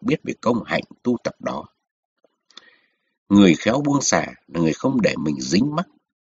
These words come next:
bám luyến vào bất kỳ một thói quen, một sự ham thích hay thôi thúc nào. Khi sống được như thế, chúng ta dần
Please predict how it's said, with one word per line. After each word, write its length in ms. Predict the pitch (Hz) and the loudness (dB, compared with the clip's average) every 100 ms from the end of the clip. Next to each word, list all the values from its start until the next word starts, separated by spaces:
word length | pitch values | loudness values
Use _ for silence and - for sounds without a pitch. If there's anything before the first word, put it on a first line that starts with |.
| _ _ | _ _
bám 280 | - 135 156 | -4 -2 0
luyến 220 | 123 175 | 0 0
vào 100 | - | -2
bất 240 | - - - | -4 -6 -2
kỳ 180 | 95 73 | -2 -2
một 240 | 73 - | -10 -12
thói 200 | - 123 - | -6 -6 -4
quen, 200 | 127 127 - - - - | -4 -4 -8 -18 -16 -4
một 100 | 156 | -2
sự 220 | - - | -2 -4
ham 260 | - 151 147 | -2 0 2
thích 140 | 190 190 - | 0 0 -2
hay 200 | 107 92 | -4 -2
thôi 100 | 104 107 | -2 -2
thúc 120 | - - | -4 -6
nào. 200 | 78 65 - _ _ - - _ _ | -10 -10 -16 _ _ -20 -20 _ _
Khi 120 | - | -2
sống 260 | 143 135 170 | 2 4 4
được 60 | - | 4
như 80 | - 147 | 2 2
thế, 260 | 120 147 196 - - - | 0 0 -4 -14 -14 2
chúng 180 | 135 | 2
ta 160 | - 139 | 2 0
dần 280 | 110 101 | 2 0